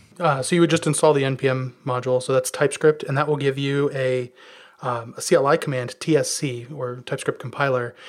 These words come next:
and that's what's going to run. So if you, you can, uh, pass in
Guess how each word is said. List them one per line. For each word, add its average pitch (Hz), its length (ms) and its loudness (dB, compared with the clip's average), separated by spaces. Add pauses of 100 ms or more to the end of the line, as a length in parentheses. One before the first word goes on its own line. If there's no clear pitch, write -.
(280)
and 135 460 2
that's 151 280 2
what's 151 160 4
going 139 180 0
to 127 80 -2
run. 123 240 0
So 131 160 0
if 127 120 -2
you, 160 480 4
you 160 100 0
can, 147 360 0 (140)
uh, 131 360 -6 (300)
pass 175 280 0
in 165 200 2